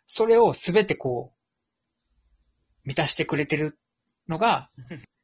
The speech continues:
Speaker 1: <laughs> プロントの、まあ、ちょっと期間限定ですけど、そのベースパスタ
Speaker 2: うん。
Speaker 1: の、な、そういう食事だったりとか、で、まあ、カフェなんで、その後も、まあ、なんだろう、あんまね、長く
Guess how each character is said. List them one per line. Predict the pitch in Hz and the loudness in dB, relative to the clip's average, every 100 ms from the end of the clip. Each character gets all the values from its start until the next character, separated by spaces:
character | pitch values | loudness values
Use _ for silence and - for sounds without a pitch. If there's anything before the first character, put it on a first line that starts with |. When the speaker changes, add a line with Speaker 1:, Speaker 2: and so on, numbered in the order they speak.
| - | -6
Speaker 1:
<laughs> | 831 - - - 214 - - - - | 0 2 2 0 -2 -4 -10 -12 -10
プ | - | -2
ロ | 151 139 | 0 -2
ン | |
ト | 127 139 | -6 0
の、 | 254 - - _ - | 2 2 -2 _ -6
ま | 180 | -2
あ、 | |
ち | - | -2
ょ | |
っ | 143 | -2
と | |
期 | - | -2
間 | 214 165 | -2 0
限 | 143 175 160 | 0 0 0
定 | 175 | 0
で | 170 | 0
す | 165 | -2
け | - | -6
ど、 | 156 220 151 - | 0 0 -2 -10
そ | - | -14
の | - | -6
ベ | 143 147 | -2 0
ー | |
ス | 143 - | -2 -6
パ | 147 | -8
ス | - | -8
タ | - 147 - _ _ _ _ _ _ _ _ _ - | -10 -10 -10 _ _ _ _ _ _ _ _ _ -20
Speaker 2:
う | |
ん。 | 131 127 123 123 117 113 110 208 - | -20 -20 -20 -18 -18 -18 -20 -20 -6
Speaker 1:
の、 | 247 202 - _ _ _ - | -4 -4 -6 _ _ _ -20
な、 | 151 117 | -16 -14
そ | - | -12
う | |
い | 120 | -8
う | |
食 | - 131 127 | -8 -6 -8
事 | 135 135 | -10 -12
だ | 123 | -14
っ | - - | -16 -18
た | 123 | -16
り | 123 | -16
と | - | -18
か、 | - 269 - _ _ _ - | -12 -10 -10 _ _ _ -4
で、 | |
ま | 220 160 | 0 0
あ、 | |
カ | - 214 | 0 0
フ | 208 | 0
ェ | |
な | 139 | -2
ん | 117 | -4
で、 | 117 143 123 _ _ _ _ _ _ _ _ - - | -4 -4 -4 _ _ _ _ _ _ _ _ -20 -16
そ | - | -6
の | 185 | -2
後 | 175 | 0
も、 | 170 | 0
ま | 160 147 | 0 0
あ、 | 120 _ _ _ _ _ _ _ - | -2 _ _ _ _ _ _ _ -10
な | 147 | -8
ん | |
だ | 123 | -6
ろ | 147 | -2
う、 | |
あ | |
ん | 180 | 0
ま | 226 | 2
ね、 | 220 131 | 0 -2
長 | 139 147 | -4 -4
く | - 131 131 | -6 -10 -12